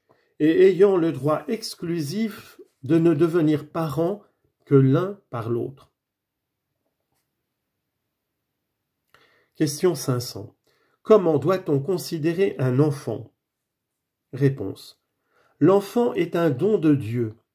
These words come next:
le don le plus excellent du mariage. Il n'existe pas un droit d'avoir des enfants, à savoir l'enfant dû à tout prix.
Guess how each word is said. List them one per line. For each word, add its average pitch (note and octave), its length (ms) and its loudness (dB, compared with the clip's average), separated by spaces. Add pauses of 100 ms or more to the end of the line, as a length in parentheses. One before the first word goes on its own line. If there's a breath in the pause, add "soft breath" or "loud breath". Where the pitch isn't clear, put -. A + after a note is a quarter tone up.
(400 soft breath)
le F3+ 200 2
don A#3+ 200 2
le F#3 180 2
plus F3+ 300 -4
excellent G#3 560 0
du D#3+ 140 -6
mariage. C#3 760 -2 (1160)
Il E3+ 140 4
n'existe F#3+ 580 0
pas E3+ 340 -2
un D3 180 2
droit C#3 380 0
d'avoir C3 420 0
des A#2+ 240 -2
enfants, C#3+ 560 -4 (600)
à - 80 -10
savoir C3+ 420 2
l'enfant C#3 520 0
dû C#3 260 -4
à A#2 60 -6
tout F#3+ 200 -8
prix. - 360 -8